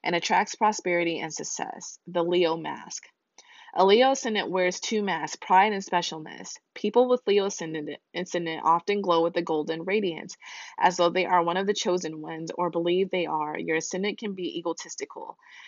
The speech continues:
The ascendant needs to feel special, which is why you enjoy the limelight and resonate to sunny citrine. However, Leo pride can cause difficulties, especially for sun signs with more humility. When your dignity is challenged, you retreat into a cold standoffish, which is far from sunny.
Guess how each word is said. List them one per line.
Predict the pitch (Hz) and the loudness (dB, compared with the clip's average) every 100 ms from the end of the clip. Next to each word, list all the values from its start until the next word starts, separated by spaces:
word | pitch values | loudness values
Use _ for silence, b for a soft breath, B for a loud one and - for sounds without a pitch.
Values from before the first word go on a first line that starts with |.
| B - | B 0
The | 156 | 2
ascendant | 180 202 226 269 | 2 0 0 -2
needs | 190 196 190 - | 0 -2 -2 -8
to | - | -4
feel | 175 165 | 0 0
special, | - 214 196 156 | 0 -2 -2 -2
which | 156 160 | -4 -4
is | 156 | -6
why | 165 170 | 0 2
you | 190 214 | 2 0
enjoy | 208 175 165 | 0 2 2
the | 175 | 2
limelight | 180 180 160 151 - | 2 2 -4 -8 -8
and | 160 | -4
resonate | 165 165 190 190 165 | -2 -2 -2 -6 -8
to | 165 | -10
sunny | - 170 208 | -8 -4 -4
citrine. | - 160 156 151 151 | -4 -8 -10 -14 -18
However, | - 156 - 226 277 - 147 127 185 B B B - | -16 -14 2 4 4 2 -4 -6 -16 B B B 0
Leo | 202 254 247 | 4 6 6
pride | 226 190 180 | 6 4 4
can | 185 | -4
cause | 180 156 160 | -4 -4 -2
difficulties, | 202 214 214 208 202 190 | -4 -2 -2 0 0 0
especially | 170 180 202 240 | -2 -4 -2 -2
for | 240 | -4
sun | - 180 170 | -6 -6 -6
signs | 170 160 160 160 | -6 -6 -8 -10
with | 165 | -6
more | 165 175 | -4 -4
humility. | 185 190 165 160 151 139 160 B B B _ | -2 -4 -2 -2 -2 -6 -8 B B B _
When | 180 185 | 2 4
your | 180 | 6
dignity | 170 190 220 233 233 | 4 4 2 2 2
is | - 180 | 0 -2
challenged, | - 175 165 165 175 - | -2 -2 -2 -4 -6 -2
you | 180 175 - | -2 -2 -4
retreat | - 175 - 214 175 | -8 -6 -2 -2 -2
into | 190 175 | -2 -2
a | 151 | -2
cold | - 196 214 | 2 2 2
standoffish, | - 196 170 170 170 170 175 | -2 -2 0 0 0 -4 -2
which | 165 151 | -4 -4
is | 151 | -6
far | - 156 | -4 -4
from | 170 165 | -4 -10
sunny. | 170 156 151 - | -12 -10 -12 -18